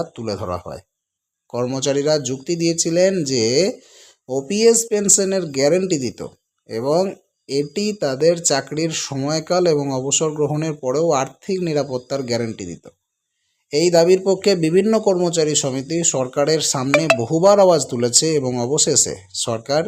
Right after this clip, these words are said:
ইউপিএস এর মাধ্যমে এই সমস্যার সমাধান উপস্থাপন করেছে। এবার আপনাদেরকে বলি ইউপিএস এর সুবিধাটা কী, অর্থাৎ ইউনিফাইড পেনশন স্কিম, যেটা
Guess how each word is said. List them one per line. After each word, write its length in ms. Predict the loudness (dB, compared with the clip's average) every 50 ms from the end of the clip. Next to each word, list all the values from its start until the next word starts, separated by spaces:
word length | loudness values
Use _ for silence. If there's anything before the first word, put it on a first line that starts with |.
| -6 -8
ইউপিএস 460 | -6 -6 -6 -6 -4 -4 -2 0 2 2
এর 100 | 2 2
মাধ্যমে 420 | 0 -2 -6 -6 -6 -6 -6 -4 -4 -4
এই 120 | -4 -4
সমস্যার 500 | -6 -6 -8 -8 -6 -4 -4 -4 -4 -6 -8
সমাধান 420 | -8 -10 -8 -8 -8 -8 -8 -10
উপস্থাপন 520 | -10 -10 -8 -10 -8 -8 -8 -10 -10 -10 -12
করেছে। 380 | -12 -12 -12 -10 -8 -8 -8 -10 -12 _ _ _ _ _ _ _ _ _ _ _ _ _ _ _ _ _ _ _ _ _ _ _ _ _ _ _ _ -20 -12 -8
এবার 220 | -2 0 0 0
আপনাদেরকে 520 | 0 -2 -2 -4 -2 -2 -2 -2 0 -2 -2
বলি 300 | 0 0 0 0 0 0 0 -2 -4 -4 -4
ইউপিএস 400 | -4 -4 -2 -2 -2 0 0 0
এর 100 | 0 -2
সুবিধাটা 480 | -4 -4 -4 -4 -4 -4 -6 -6 -8 -12
কী, 160 | -16 -18 -20 -20 _ _ _ _ _ _ -20 -20 -20 -20 -20 _ _
অর্থাৎ 260 | -8 -2 0 0 2 2
ইউনিফাইড 560 | 4 2 4 4 2 4 4 6 6 4 4 2
পেনশন 400 | 0 0 2 2 2 2 2 2 2
স্কিম, 340 | 2 0 0 0 0 0 0 0 0
যেটা 320 | -2 -2 0 2 4